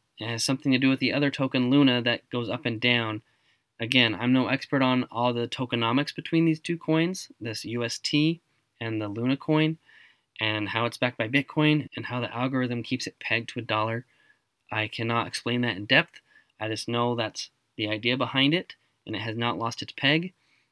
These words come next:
Some stable coins have lost their peg with the dollar and fallen down to eighty cents or seventy-five cents or something and kind of come back or kind of not. Uh, so there's definitely some things you gotta be aware of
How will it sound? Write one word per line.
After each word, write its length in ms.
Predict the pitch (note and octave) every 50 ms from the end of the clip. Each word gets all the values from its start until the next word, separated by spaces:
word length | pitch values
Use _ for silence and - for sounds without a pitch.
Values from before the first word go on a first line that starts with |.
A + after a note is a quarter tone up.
| _ _ _ _ _
Some 340 | - - - - C3 C#3 D3
stable 240 | - - C#3+ C#3
coins 300 | C#3 - - C#3 C3+ C3
have 180 | - C3+ B2+ B2+
lost 280 | B2 A#2 A2+ A2+ - -
their 120 | A2+ G#2+
peg 240 | - - A2 G#2+ G#2
with 120 | G#2 -
the 40 | -
dollar 400 | G2+ - G#2 G#2 A2 B2 C3 C3+
and 180 | - - F#2+ F#2
fallen 380 | - - A2 A2+ A#2 A#2+ A#2
down 220 | A2+ A2 A2 A2+ A2
to 180 | G#2 F#2+ A2
eighty 140 | A2+ G#2+ G2+
cents 420 | - - - D3+ D3+ D3 - -
or 80 | A2 F#2+
seventy-five 540 | - - A#2+ A#2 A2 - - C3 B2+ C3 C3
cents 360 | - - B2+ B2 B2+ - -
or 120 | F#2+ F#2+
something 440 | - - B2 A#2 - - B2 B2 B2+ _ _ - - - - - _ _ _ _ _
and 140 | - A2+ -
kind 180 | - - A#2+ A#2+
of 80 | A#2
come 180 | - - A#2+ A#2
back 380 | B2+ B2+ B2+ B2 B2+ B2+ -
or 80 | G#2+ F#2
kind 220 | _ - A#2 A2
of 100 | G#2 A2
not. 300 | A#2 A#2 B2 A#2+ A2+ - - _ _ _ _ _ _ _ _ _ _ _ _
Uh, 220 | A2 A2 G#2 G#2+ -
so 200 | - - A#2 A2+
there's 320 | A2 A#2 A2+ A2+ G#2+ -
definitely 440 | _ A#2+ A#2+ A#2+ - C3 C3 C3 B2+
some 260 | B2 - - B2+ A#2+
things 260 | A#2 B2+ B2 A#2+ -
you 80 | - A#2+
gotta 140 | A#2 A2 A2
be 140 | A#2 A2+
aware 300 | G2+ G#2 A2 C3+ D3 D3
of 200 | C#3+ C#3 C3+ C3+